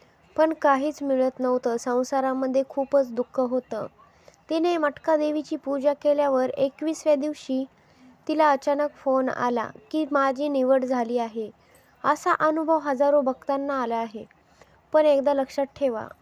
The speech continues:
ही पूजा फक्त श्रीमंतीसाठी नाही, तर जास्त मन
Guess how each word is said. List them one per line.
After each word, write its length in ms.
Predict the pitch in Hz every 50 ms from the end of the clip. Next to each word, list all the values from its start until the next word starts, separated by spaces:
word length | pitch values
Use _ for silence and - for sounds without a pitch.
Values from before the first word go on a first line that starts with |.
| _ _ - -
ही 80 | 302
पूजा 360 | 269 - 285 285 254 285 277
फक्त 280 | 269 - 277 - - 294 277
श्रीमंतीसाठी 840 | - 285 269 269 269 269 269 262 247 269 262 - 269 247 - 247 240
नाही, 280 | 240 226 220 214 - _ _ _ _ _ _ _ _ _ _ _ - 302
तर 120 | 302 294
जास्त 420 | 277 254 277 269 262 - - -
मन 420 | 285 254 233 247 262 277 285 285